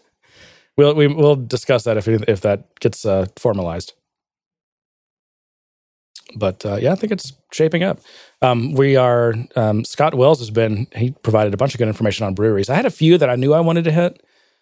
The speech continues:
uh, but he, like, put together this pretty, <clears throat> pretty big list of, like, bre-, and 'cause he's a, he's a, he's a pretty, you know, big beer nerd, I, I would say.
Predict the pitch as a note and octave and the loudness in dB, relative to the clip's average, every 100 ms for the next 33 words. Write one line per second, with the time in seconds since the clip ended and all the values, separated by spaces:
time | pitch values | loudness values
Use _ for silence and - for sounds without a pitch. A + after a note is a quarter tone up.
0 | _ _ _ _ _ _ _ _ - G#2+ | _ _ _ _ _ _ _ _ -2 0
1 | G#2 G#2+ A#2 - B2 B2 A2+ F#2+ - _ | 0 0 -4 0 0 2 0 -4 -6 _
2 | _ _ A#2 G2+ G2+ G2 G2 - G2+ G2 | _ _ -4 -2 0 0 -2 0 -2 -2
3 | - D3+ B2+ G#2+ _ - A2+ A2 A2+ - | -2 0 0 -4 _ -2 0 2 0 0
4 | A2 G2 - _ _ _ _ _ - A#2 | -4 -4 -10 _ _ _ _ _ -10 -8
5 | A2+ B2 C3+ A#2+ C3 B2+ D3 B2 A2+ A#2+ | -2 -2 0 -2 -2 -2 -2 -2 0 0
6 | A#2+ G#2+ - A#2+ G#2 F#2+ G#2+ F#2+ - - | 0 -4 -2 -2 -2 -2 -2 -2 -6 -8
7 | F#2+ E2+ F2 _ _ _ - - _ _ | -6 -6 -10 _ _ _ -18 -18 _ _
8 | _ - A2 G2 A2 G#2+ F#2+ F2+ F#2 G2+ | _ -2 -2 0 0 0 -2 -4 -6 -4
9 | G2+ - G2 F#2+ | -4 -4 -4 -4